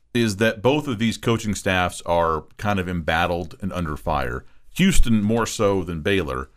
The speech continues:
Um, you know, Baylor's favored. They haven't done a whole lot well this year.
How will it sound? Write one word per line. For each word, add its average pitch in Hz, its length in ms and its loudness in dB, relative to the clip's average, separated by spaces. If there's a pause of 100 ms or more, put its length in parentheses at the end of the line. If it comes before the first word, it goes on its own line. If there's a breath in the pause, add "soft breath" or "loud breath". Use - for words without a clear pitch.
(520)
Um, 78 560 -2 (800)
you 123 100 4
know, 87 80 2
Baylor's 120 460 -2
favored. 110 520 -2 (120)
They 131 60 -2
haven't 131 200 -2
done 131 140 2
a 110 60 0
whole 147 240 0
lot 123 280 -2
well 113 240 0
this 87 320 -8
year. 78 380 -6